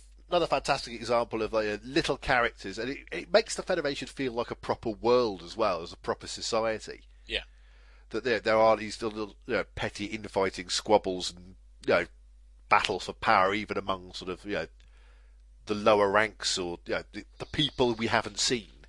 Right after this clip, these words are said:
Speaker 2: Yeah.
Speaker 1: And yeah, it, I, I think it just makes it feel like a much more fleshed out place.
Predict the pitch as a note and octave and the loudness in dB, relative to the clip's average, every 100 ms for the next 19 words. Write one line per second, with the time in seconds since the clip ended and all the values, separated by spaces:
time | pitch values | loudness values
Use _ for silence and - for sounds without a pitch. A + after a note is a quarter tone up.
0 | - - - - - - G#2 - - - | -20 -20 -20 -20 -20 -8 -8 -8 -20 -20
1 | - - - - - - - - - - | -20 -20 -20 -20 -20 -20 -20 -20 -20 -20
2 | - - D3+ D3 F3+ A2+ A#2+ - C3+ C3+ | -20 -10 -8 4 4 4 0 -4 -2 0
3 | D3+ C3 A#2+ A#2+ A2 - - - - - | 0 -2 -2 2 2 2 -4 -8 -20 -20
4 | - - - B2 A2 G2 G#2+ G#2 - G#2+ | -20 -20 -4 2 2 2 0 -2 -2 -6
5 | G2 G#2+ F#2 G2 F#2 - G#2 B2 - | 0 2 2 4 2 4 2 2 -2